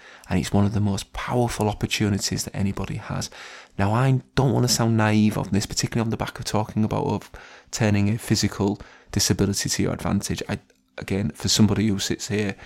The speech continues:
very privileged in, in, in the way that my body and mind works as well, I, I get that. But it doesn't mean that I won't be affected by other, other things around doubt and rejection. That is something that will affect absolutely everybody.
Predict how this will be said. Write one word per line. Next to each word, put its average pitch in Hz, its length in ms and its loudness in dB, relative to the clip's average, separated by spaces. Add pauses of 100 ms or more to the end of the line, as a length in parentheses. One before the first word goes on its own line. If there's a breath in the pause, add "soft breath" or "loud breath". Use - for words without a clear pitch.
(120)
very 98 220 2
privileged 98 560 2
in, 104 180 6
in, 101 220 2
in 98 180 2
the 101 60 2
way 98 160 2
that - 100 -4
my 104 180 0
body 98 300 -2
and 98 100 2
mind 107 300 2
works - 380 -4 (340 loud breath)
as 104 80 -6
well, 101 160 -2
I, 92 180 -4
I 98 80 -4
get 113 300 0
that. - 220 -8 (400 loud breath)
But - 80 -2
it - 80 -2
doesn't 120 240 4
mean 117 140 6
that - 100 4
I 113 120 4
won't 127 220 4
be 92 120 -2
affected - 520 -6
by 95 300 -4 (360 loud breath)
other, 98 380 0
other 95 200 -4
things 98 280 -2
around 98 320 -4
doubt 98 220 -2
and 92 120 -2
rejection. - 560 -6 (360 loud breath)
That - 180 -2
is 101 80 2
something 104 480 4
that 92 240 -4
will 104 460 -4
affect - 380 -6 (100)
absolutely - 720 -4 (160)
everybody. - 640 -6